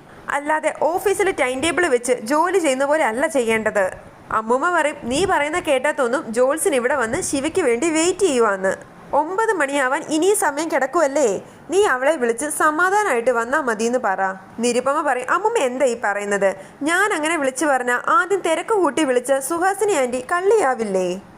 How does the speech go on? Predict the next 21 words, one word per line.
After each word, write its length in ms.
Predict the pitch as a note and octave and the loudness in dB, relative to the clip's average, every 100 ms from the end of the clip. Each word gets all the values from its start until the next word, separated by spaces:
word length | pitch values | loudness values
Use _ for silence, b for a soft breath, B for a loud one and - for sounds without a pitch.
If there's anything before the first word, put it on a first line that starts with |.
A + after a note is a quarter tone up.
| - - | -20 -4
ഇവിടുത്തെ 440 | E4 F4 G#4 G#4+ | -2 0 0 0
കാര്യങ്ങൾ 420 | G#4 D#4 B3+ B3+ D4 | 0 -2 -2 -2 -2
ഭംഗിയായി 440 | C#4 C#4+ E4 F#4+ E4+ | -2 -2 0 0 0
നടത്താൻ 380 | E4 C4 D4+ E4 | -2 -2 -2 0
വേണ്ടിയല്ലേ 380 | F#4 G4 E4+ G4 | 2 2 2 0
നമ്മൾ 280 | C4 C#4 | 0 -2
നോക്കുന്നത്, 600 | C#4 B3+ B3+ C#4 C4 A3+ F#3+ G3+ - - | 0 0 0 0 2 2 2 -2 -10 -6
അല്ലാതെ 400 | D4+ F4 F4 E4+ | -4 0 0 0
വല്ലവരുടെ 520 | D4 E4+ F4 G#4 G#4+ | -2 0 2 2 2
വീട്ടിലെ 340 | G4+ C4+ C4+ D4 | 0 0 0 0
ബർത്ത്ഡേ 440 | B3 C4 - F#4+ | 0 -2 0 -2
പാർട്ടിയാണോ 480 | F#4+ F#4+ F#4+ B3+ B3+ | 0 -2 0 0 0
പ്രധാനം?" 540 | A3+ G#3 G#3 G#3 G3 G3 - - - - | 0 0 0 -2 -4 -4 -12 -20 -16 -4
അമ്മൂമ്മ 320 | B3 A#3+ C4+ E4 | -2 0 0 2
പറയും, 400 | C#4+ C4 C4 B3+ | 2 0 -2 -2
"വല്ലവരുടെയും 600 | E4+ E4+ F#4 G4 G4 D4 | 0 0 0 0 0 0
ബർത്ത്ഡേ 300 | B3 C4+ C#4 | -2 0 0
പാർട്ടി 340 | C#4+ C#4+ C#4+ | 0 -2 0
അല്ല, 220 | A#3 F#3+ F#3+ - | 0 2 -2 -4
മീനു 420 | A#3+ C4+ D4+ E4 | -4 -2 0 2
ശിവയ്ക്ക് 460 | G4+ C4+ A#3 B3 | 0 0 -2 0